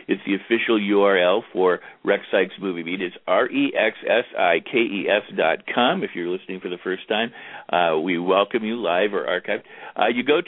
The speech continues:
to rex sikes dot com, you hit the interviews blog, and you scroll through the interviews, and you find the guest whose name you wanna listen to, and you click on that link, and in the biography page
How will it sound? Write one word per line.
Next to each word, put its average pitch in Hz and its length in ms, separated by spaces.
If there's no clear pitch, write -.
to 165 180
rex 139 220
sikes 123 260
dot 110 160
com, 123 300
you 101 260
hit 113 260
the 104 120
interviews 107 760
blog, 82 540
and 101 240
you 104 120
scroll 139 360
through 127 140
the 110 80
interviews, 107 460
and 107 140
you 98 100
find 117 240
the 110 60
guest 107 340
whose 104 260
name 107 320
you 92 140
wanna 98 200
listen 110 360
to, 120 100
and 127 80
you 98 80
click - 320
on 104 120
that 101 200
link, 101 220
and 101 80
in 107 140
the 101 80
biography 101 720
page 85 320